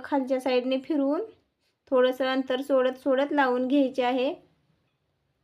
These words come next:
जिथं कोणा आहे तिथं परत एक वेळेस लेस मुडपायची आहे. आपण जर लेस मुडपून थोडी लावून घेतला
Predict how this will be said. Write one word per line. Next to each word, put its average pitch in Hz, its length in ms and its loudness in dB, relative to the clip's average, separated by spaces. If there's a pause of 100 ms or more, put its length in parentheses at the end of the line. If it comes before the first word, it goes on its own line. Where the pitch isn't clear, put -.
(720)
जिथं 285 380 0
कोणा 285 300 2
आहे 277 320 2
तिथं 285 260 0
परत 277 340 4
एक 285 160 2
वेळेस 277 280 4
लेस 277 280 0
मुडपायची 269 500 0
आहे. 277 320 2 (1000)
आपण 285 340 0
जर 294 140 4
लेस 294 340 2
मुडपून 294 440 0
थोडी 294 320 4
लावून 285 320 6
घेतला 285 380 2